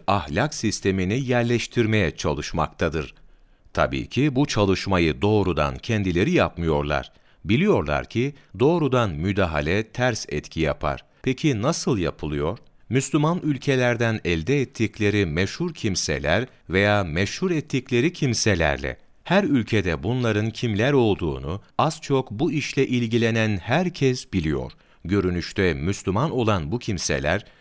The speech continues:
İslam adına çıkıp dini kurtarmak yaygaralarıyla Batı'nın istediğini yerine getiriyorlar. Bu kimseler,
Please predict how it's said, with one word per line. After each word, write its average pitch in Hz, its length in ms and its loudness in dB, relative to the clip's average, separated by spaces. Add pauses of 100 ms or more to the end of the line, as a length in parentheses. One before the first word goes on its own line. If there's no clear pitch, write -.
İslam 131 520 0
adına 101 380 0
çıkıp 104 440 -4 (180)
dini 110 280 2
kurtarmak 101 760 -2
yaygaralarıyla 101 1040 0 (140)
Batı'nın 123 600 0
istediğini 120 640 2 (160)
yerine 110 380 2
getiriyorlar. 69 840 -2 (360)
Bu 190 80 2
kimseler, 95 680 0